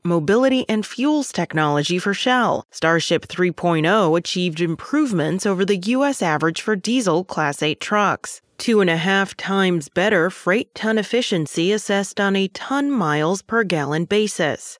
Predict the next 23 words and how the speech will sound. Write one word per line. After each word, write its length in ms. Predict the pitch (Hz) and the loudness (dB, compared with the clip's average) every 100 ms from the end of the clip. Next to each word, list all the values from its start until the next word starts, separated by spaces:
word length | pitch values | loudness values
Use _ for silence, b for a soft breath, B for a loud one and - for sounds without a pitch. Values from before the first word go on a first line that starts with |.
| - | -4
and 140 | 165 | 0
a 100 | 143 | 0
three 300 | 131 160 175 | -2 -2 -4
point 400 | 170 - 170 147 | -2 -2 0 0
two 240 | - 214 214 | -2 -2 -2
three 320 | - 170 143 | -2 -2 -2
times 460 | - 165 151 139 - | -2 0 0 -2 -2
better 300 | 160 156 147 | 0 2 0
freight 360 | - 160 156 | 0 0 0
ton 220 | - 160 | -2 -2
efficiency 640 | 139 - 208 202 151 - 151 | -2 -2 -2 0 -2 0 0
assessed 540 | 139 160 147 190 - - | 0 0 0 -2 -6 -2
on 140 | 170 | 0
a 120 | 156 | 0
ton 340 | 147 - 226 196 | -2 0 2 4
miles 420 | 175 170 160 147 | 2 2 0 -2
per 280 | - 170 143 | -4 -2 -2
kilogram 760 | - 226 254 180 151 139 175 | -2 2 2 2 0 2 0
of 160 | 180 - | 0 -2
carbon 420 | - 233 196 175 | 0 2 2 2
dioxide 800 | 151 147 196 254 - 147 139 214 | 2 2 0 -2 -2 0 0 2
emitted 420 | 220 139 156 185 | 2 2 0 0
basis. 800 | 185 143 - 135 - - - | 0 0 -2 -4 -4 -8 -14